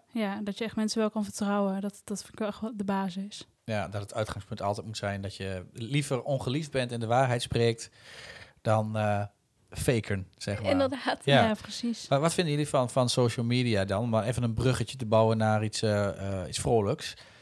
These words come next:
Speaker 2: Eh, ik ben onlangs gestopt met Facebook.
Speaker 3: <laughs>
Speaker 2: Ik kon het niet meer aan. Jullie denken, "Facebook? Zo, waarom zet je daar überhaupt nog op?" <laughs> Omdat ik wat ouder ben,
Speaker 3: Ja.
Speaker 2: zit ik nog op Facebook. Maar het, eh, het kan je natuurlijk inruilen voor Instagram. Eh, dus het gaat, is hetzelfde verhaal.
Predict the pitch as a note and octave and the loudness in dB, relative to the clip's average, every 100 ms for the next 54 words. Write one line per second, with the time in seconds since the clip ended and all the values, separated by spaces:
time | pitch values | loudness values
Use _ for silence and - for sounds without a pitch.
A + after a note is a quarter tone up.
0 | - _ _ A#2+ A2 A2 G#2+ E3 E3 F3 | -20 _ _ 0 2 4 2 0 2 4
1 | E3 C#3+ - - E3+ C3 D#3+ F3+ F#3 G3 | 4 4 2 2 2 2 2 2 4 2
2 | G#3 - _ - - - - A3 - F3+ | 2 -10 _ -14 -12 -12 -8 -4 0 4
3 | G3+ E3 D#3 D3 C3+ C3+ F#3 G3+ - _ | 4 4 4 4 6 6 6 0 -10 _
4 | C3 C3 B2 - - C#3+ C3+ D3+ E3 - | 0 2 0 -2 0 0 4 2 0 -2
5 | A#2+ B2+ G#2 A#2 A#2 C#3+ - C3 A#2+ B2+ | 2 4 6 6 6 2 2 4 8 10
6 | D#3 D3 E3 C4 C#4+ - A#3+ F3+ - - | 10 10 10 8 4 4 6 8 6 0
7 | - - D3 - - - - - E3+ D#3 | 0 4 4 4 -6 -8 -10 -2 4 6
8 | D#3 B2+ A#2 E3 F#3+ G3 G#3 - - E4+ | 8 6 8 8 10 8 6 -6 -4 0
9 | A#3+ E3+ F3+ D3+ D3+ F3 D#3 F3 - - | 0 0 0 0 2 0 0 -2 -8 -20
10 | - - - - B2+ B2+ B2 - A#2+ A2 | -20 -20 -10 0 0 2 0 0 0 0
11 | G#2+ A2+ - A#2+ G#2+ A2+ A#2+ G#2+ G#2 G2+ | -4 -8 0 2 2 -2 -2 0 0 -2
12 | A2 - G2+ F#2 F#2+ F#2 F#2 F2+ F2+ A2 | -4 -4 -2 -2 -2 -4 -4 -6 -8 -8
13 | - - A2 - G#2 G2 G2+ G2+ F#2+ F2 | -8 -8 -8 -4 -2 -2 0 4 4 2